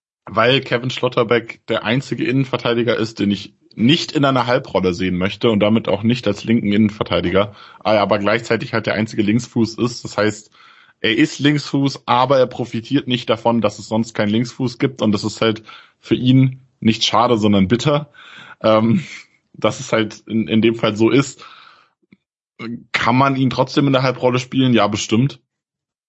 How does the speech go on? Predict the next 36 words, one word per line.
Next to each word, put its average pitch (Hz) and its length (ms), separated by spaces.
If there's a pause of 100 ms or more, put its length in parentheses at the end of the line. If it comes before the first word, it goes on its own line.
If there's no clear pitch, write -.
(200)
Äh, 110 220
man 110 180
könnte 127 240
ihn 117 100
auch 107 120
trotzdem 120 500
dann 107 180
einfach 113 440
in 107 220
der 101 160
zentralen 104 440
Rolle 117 220
spielen 120 600
und 107 220
dann 104 260
halt, 110 360 (560)
äh, 104 200
die 95 160
Spielverlagerung 113 760
auf 104 240
rechts 98 180
außen 107 380
von 107 140
der 98 120
zentralen 95 460
Rolle 117 200
spielen. 127 440
Hat 107 220
man 110 200
so 107 200
gemacht 107 380
vorletzte 123 480
Saison 117 540
mit 113 220
Gulde 117 280
links, 117 440